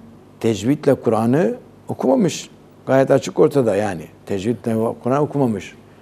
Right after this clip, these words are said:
O zaman en hayırlı tecvidle Kur'an okuyan mı yoksa manasını öğrenip yaşayarak mı Kur'an okuyan? Kur'an'ı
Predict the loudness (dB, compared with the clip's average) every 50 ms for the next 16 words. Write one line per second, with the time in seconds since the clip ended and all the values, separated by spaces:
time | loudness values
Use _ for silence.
0 | -20 -20 -20 -20 -16 -6 0 2 4 4 6 6 4 2 2 0 0 0 2 2
1 | 4 4 4 6 6 4 2 2 -2 0 0 0 0 0 -2 -2 -2 -2 2 2
2 | 4 4 4 2 2 2 4 4 6 6 6 6 4 6 6 6 4 4 4 6
3 | 6 6 4 2 -6 -18 -20 -20 -20 -20 -20 -20 -20 -20 -20 -20 -20 -12 -6 -2
4 | 0 2 4 4 4 4 2 2 0 -2 -4 -2 2 2 2 2 2 -2 -6 -16
5 | -20 -20 -20 -20 -20 -20 -20 -20 -20 -20 -20 -12 -4 0 2 2 4 4 4 2
6 | 2 0 2 2 0 0 0 0 2 6 8 8 8 6 4 2 -4 -6 -4 -4
7 | -4 -4 -4 -6 -8 -10 -12 -14 -14 -14 -16 -20 -20 -20 -20 -20 -20 -20 -20 -20
8 | -20 -20 -20 -20 -20 -20 -20 -20 -20 -20 -20 -18 -10 -4 -2 0 0 0 0 2
9 | 2 2 2 0